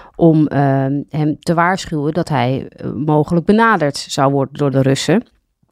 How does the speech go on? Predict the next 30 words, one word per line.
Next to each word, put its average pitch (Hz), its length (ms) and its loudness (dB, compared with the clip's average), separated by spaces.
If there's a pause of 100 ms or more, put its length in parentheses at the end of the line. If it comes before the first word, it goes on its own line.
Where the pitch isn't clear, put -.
(140)
En 170 80 2
daar 160 100 4
waren 135 220 0
bepaalde 127 280 -6
aanwijzingen 147 680 0
voor, 143 280 2
die 147 120 2
hebben 139 200 2
ze 139 80 0
hem 139 260 2 (340)
voorgelegd, 175 680 0
hè. 165 120 0 (320)
Dus 170 140 0
het 180 140 0
is, - 240 -2
het 165 140 -8
komt 185 240 2
niet 185 140 0
helemaal 156 380 0
uit 151 200 -2
de 160 80 -2
lucht 160 320 2
vallen 147 360 2
dat 135 280 -4
Kamerleden 139 680 -2
dat, 131 420 -4 (280)
die, 143 400 4
die 147 260 2 (140)
bedenkingen 160 800 2
hebben. 190 280 0